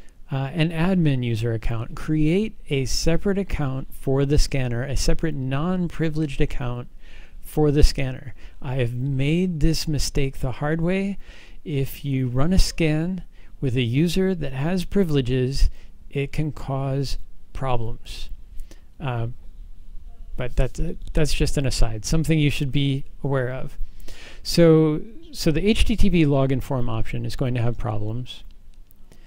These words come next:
The H T T P cookies import will allow us to scan the site by basically hijacking, uh, an, an existing session. But in this case, automatic authentication should work fine for us.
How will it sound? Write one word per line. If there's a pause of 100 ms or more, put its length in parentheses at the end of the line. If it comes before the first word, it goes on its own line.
(260)
The
H
T
T
P
cookies
import
will
allow
us
to
scan
the
site (480)
by
basically
hijacking, (320)
uh,
an,
an
existing
session. (580)
But
in
this
case, (840)
automatic
authentication
should
work
fine
for
us.